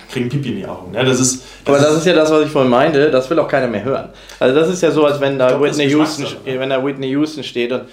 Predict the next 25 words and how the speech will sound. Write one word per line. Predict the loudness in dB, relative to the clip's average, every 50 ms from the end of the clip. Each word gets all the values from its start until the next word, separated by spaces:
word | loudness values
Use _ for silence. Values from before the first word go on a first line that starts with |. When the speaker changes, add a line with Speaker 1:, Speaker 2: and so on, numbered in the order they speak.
| -20 -20 _ _ _
Speaker 2:
bitte, | -6 -6 -4 -4 -6
das | -6 -8 -8 -4
gab's | -2 -2 -2 -2 -4
alles | -6 -8 -8 -8 -8
schon. | -8 -8 -8 -8 -10 -12 -16 -20 -20 -20 -20 -20 -18 -16 -16 -10
Speaker 1:
Ja, | -8 -4 -4 -4 -4 -6 -6
klar | -6 -6 -4
gab's | -2 -4 -4 -4 -8
das | -10 -10
schon. | -8 -8 -8 -8 -8
Ich | -12 -10
glaub, | -6 -4 -4 -4 -6
es, | -8 -12 -12 -14 -12
es | -12 -12 -10
gab | -8 -8 -8 -6
auch | -6 -6 -6 -4
Leute, | -2 -2 -2 -2 -4
die | -6 -8
mit | -8 -8 -8 -6
Rock | -6 -6 -6 -6 -10
versucht | -10 -8 -8 -6 -6 -8 -8 -4
haben, | -2 -2 -2 -2 -4
energisch | -8 -6 -6 -6 -6 -6 -6 -6
Leute... | -6 -6 -4 -4 -6 -6 -8 -8
Äh, | -8 -8 -8 -8 -10